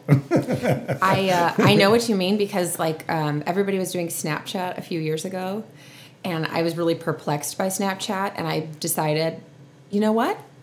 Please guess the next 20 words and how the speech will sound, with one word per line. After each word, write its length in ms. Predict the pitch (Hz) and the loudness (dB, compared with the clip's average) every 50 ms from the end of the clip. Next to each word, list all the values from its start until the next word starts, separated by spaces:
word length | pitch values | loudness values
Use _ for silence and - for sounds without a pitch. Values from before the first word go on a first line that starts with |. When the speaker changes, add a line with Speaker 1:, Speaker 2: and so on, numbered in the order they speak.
| - - - - - - - - - - - | -20 -20 -20 -20 -20 -20 -20 -20 -12 -2 2
Speaker 2:
I'm 120 | 208 226 | 4 4
gonna 100 | 226 220 | 4 4
download 340 | 165 - 175 151 165 180 190 190 | 2 2 2 2 2 2 0 0
Snapchat. 640 | - - 220 202 202 - - 214 147 - - - - | 0 0 0 0 0 -2 0 0 0 0 -2 -6 -2
I'm 140 | - 196 220 | 0 2 2
gonna 120 | 220 208 | 2 0
teach 260 | - - 180 165 - - | -4 -4 -2 0 4 4
myself 400 | 226 202 202 - 208 196 202 - | 4 4 6 4 4 2 4 4
how 80 | 185 | 4
to 40 | 185 | 4
Snapchat. 720 | 175 - 202 196 185 180 190 - - 196 139 120 - - - - - - - - - - - - - - - - - - - - | 6 4 4 4 2 0 -2 -2 0 2 2 2 2 -2 -6 -12 -16 -20 -20 -20 -20 -20 -20 -20 -20 -20 -20 -20 -20 -20 -8 -2
You 100 | - 190 | 0 2
know, 100 | 180 185 | 4 6
I'm 140 | 170 185 214 | 6 8 8
not 140 | 202 190 - | 6 6 6
gonna 120 | 247 247 | 6 4
be 100 | 247 247 | 6 8
old. 380 | 247 247 233 190 147 135 - - - - - | 8 8 8 8 6 4 0 -4 -6 0 2
I 40 | 180 | 4
refuse. 600 | 190 196 - - 247 226 - 165 170 - - | 4 4 4 8 8 8 8 8 8 6 6